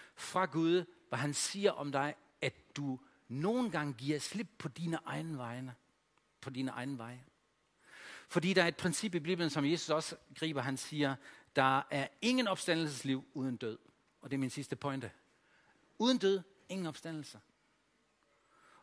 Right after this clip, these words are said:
Paulus siger faktisk, øh, i, i, sidst i, i hans liv, han siger, "Jeg dør dagligt.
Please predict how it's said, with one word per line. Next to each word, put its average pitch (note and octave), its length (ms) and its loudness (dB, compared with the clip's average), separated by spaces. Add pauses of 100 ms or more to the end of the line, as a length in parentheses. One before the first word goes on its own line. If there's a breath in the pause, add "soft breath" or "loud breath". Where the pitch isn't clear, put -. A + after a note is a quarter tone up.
(260 soft breath)
Paulus A3+ 240 4
siger A3 200 6
faktisk, F3+ 400 0
øh, D3 360 4
i, C#3 220 -2
i, B2+ 460 -2 (100)
sidst - 320 -6
i, C#3+ 300 0
i D3 120 -6
hans C3 260 -2
liv, F3 140 2
han C3 120 -4
siger, D3 160 4 (420 loud breath)
"Jeg C#3+ 300 0
dør E3+ 220 4
dagligt. C#3 480 0